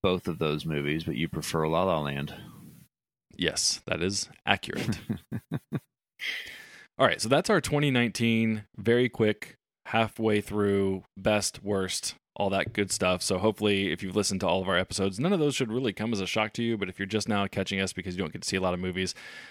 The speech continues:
Speaker 2: then that's a little bit of spoiler-free kind of recommendations from us so far for twenty nineteen.
Speaker 1: We didn't spoil any of those, yeah.
Speaker 2: <laughs> If we,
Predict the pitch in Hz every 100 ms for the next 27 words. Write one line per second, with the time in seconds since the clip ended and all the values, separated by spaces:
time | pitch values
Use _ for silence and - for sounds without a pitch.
0 | - - 98 98 98 98 - 101 110 107
1 | 104 98 92 - - - 95 104 104 101
2 | - 110 113 113 110 107 110 104 104 101
3 | 101 104 110 107 107 107 127 120 131 131
4 | 147 - - 135 131 139 151 - 123 135
5 | 139 131 147 156 - _ _ _ _ _
6 | _ _ - 85 85 101 101 110 - 110
7 | 110 123 175 92 78 65 78 95 160 85
8 | 71 - - - _ _ - 98 170 -
9 | - 135 - - - 120